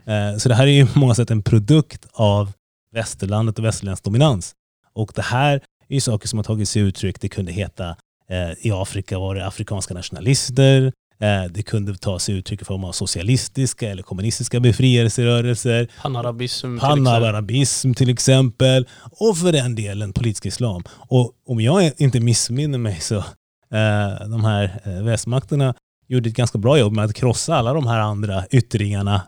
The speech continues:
Speaker 1: som hade lånats från väst. Om det så var de här kommunistiska eller socialistiska eller nationalistiska eller panarabiska, så den här idén då. Eh, och man till och med lyfte fram de här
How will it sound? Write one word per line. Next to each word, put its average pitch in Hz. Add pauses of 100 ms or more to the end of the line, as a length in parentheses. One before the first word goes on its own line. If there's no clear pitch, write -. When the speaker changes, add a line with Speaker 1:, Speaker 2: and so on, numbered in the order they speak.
Speaker 1:
som -
hade 107
lånats 123
från 135
väst. -
Om 113
det 110
så 110
var 101
de 98
här 95
kommunistiska 98
eller 104
socialistiska 101
eller 98 (180)
nationalistiska 104
eller 104
panarabiska, 101
så - (220)
den 107
här 104
idén 113
då. 104 (500)
Eh, 131 (300)
och -
man 127
till 131
och 123
med 120
lyfte 117
fram 185
de 143
här 101